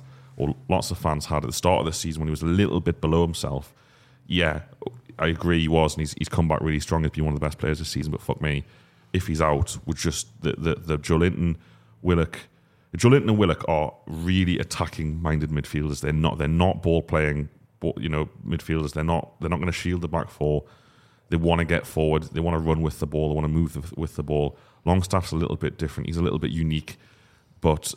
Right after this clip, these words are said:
without Bruno would just, would just look like a shadow of a side, and it's something that if we're gonna progress as a side, we ha-, we have to change. And Tonali, Tonali probably was part of that,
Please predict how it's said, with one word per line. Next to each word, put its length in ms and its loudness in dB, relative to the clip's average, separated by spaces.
without 400 4
Bruno 380 2
would 200 -4
just, 320 -8
would 100 -8
just 180 -4
look 140 -8
like 100 -4
a 60 -2
shadow 240 -2
of 60 -4
a 40 -8
side, 160 -2
and 80 -4
it's 100 -6
something 360 -2
that 100 -2
if 100 -10
we're 80 -4
gonna 140 -4
progress 400 -6
as 80 -8
a 40 -6
side, 300 -6
we 60 -4
ha-, 260 -10
we 60 -8
have 240 -4
to 80 -8
change. 220 -2
And 100 2
Tonali, 400 2
Tonali 400 0
probably 320 -2
was 180 -2
part 240 0
of 100 -8
that, 220 -6